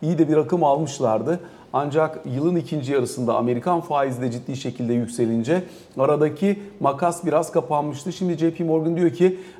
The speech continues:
"e, aslında altın bir yıl oldu gelişen ülkeler için. Şimdi bunun sonuna geldiğimizi düşünüyoruz. Önümüzdeki yıldan itibaren biraz daha fazla gelişmiş ülkelerin ön plana çıkacağı bir tabloyla karşılaşabiliriz. Bunu da izleyeceğiz."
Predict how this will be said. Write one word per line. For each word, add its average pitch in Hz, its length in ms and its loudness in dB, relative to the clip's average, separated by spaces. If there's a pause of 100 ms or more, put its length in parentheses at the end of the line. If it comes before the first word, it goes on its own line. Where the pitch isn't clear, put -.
"e, 135 40 0
aslında 147 920 2
altın 147 380 2
bir 151 40 0
yıl 143 120 0
oldu 123 220 2
gelişen 120 360 -2
ülkeler 113 400 0
için. 190 320 0 (220)
Şimdi 165 280 -4
bunun 170 160 0
sonuna 165 340 0
geldiğimizi 123 560 0
düşünüyoruz. 120 580 -2
Önümüzdeki 147 520 -4
yıldan 143 220 -2
itibaren 131 540 0 (300)
biraz 147 400 0
daha 120 200 2
fazla 120 520 2 (260)
gelişmiş 160 460 -2
ülkelerin 139 540 0
ön 147 200 -4
plana 135 340 -4
çıkacağı 143 460 0
bir 139 100 -8
tabloyla 139 480 2
karşılaşabiliriz. 131 1000 2 (260)
Bunu 156 260 6
da 127 80 8
izleyeceğiz." 98 640 0